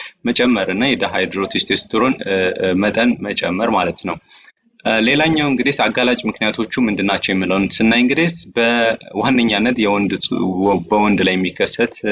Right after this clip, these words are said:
ነው። ወንድ መሆን ራሱ ለዚህ፣ እ፣ የማ-፣ የመ-፣ ለዚህ፣ እ፣ ችግር የመጋለጥ እድላችንን በጣም ከፍተኛ ያደርገዋል። ሌላኛው ደግሞ የእድሜ መጨመር ነው። የእድሜ መጨመር እድሜያቸው ከሀምሳ ዓመት በላይ የሆኑ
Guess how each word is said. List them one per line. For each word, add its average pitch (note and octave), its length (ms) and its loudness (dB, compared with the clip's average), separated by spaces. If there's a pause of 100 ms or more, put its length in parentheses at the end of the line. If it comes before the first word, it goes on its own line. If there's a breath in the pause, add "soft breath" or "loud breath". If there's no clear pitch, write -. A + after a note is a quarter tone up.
ነው። C3 160 2 (340 loud breath)
ወንድ C#3 260 2
መሆን A2 340 0
ራሱ G2 280 2
ለዚህ፣ G#2 480 2 (160)
እ፣ G2+ 120 0 (440)
የማ-፣ F#2+ 420 2
የመ-፣ G2+ 160 0 (300)
ለዚህ፣ G#2 420 2 (200)
እ፣ F#2+ 120 0 (160)
ችግር F#2+ 260 -2
የመጋለጥ F#2+ 420 -2
እድላችንን A2 520 -2
በጣም G2+ 200 0
ከፍተኛ A2 320 -4
ያደርገዋል። B2 440 0 (320 loud breath)
ሌላኛው D#3 340 0
ደግሞ C3+ 280 2
የእድሜ A2 480 0
መጨመር F#2 460 0
ነው። F2+ 100 0
የእድሜ F#2+ 320 2
መጨመር G#2 400 0
እድሜያቸው G2 560 0
ከሀምሳ G2 560 0
ዓመት G2 280 -2
በላይ A#2+ 240 2
የሆኑ A2+ 260 2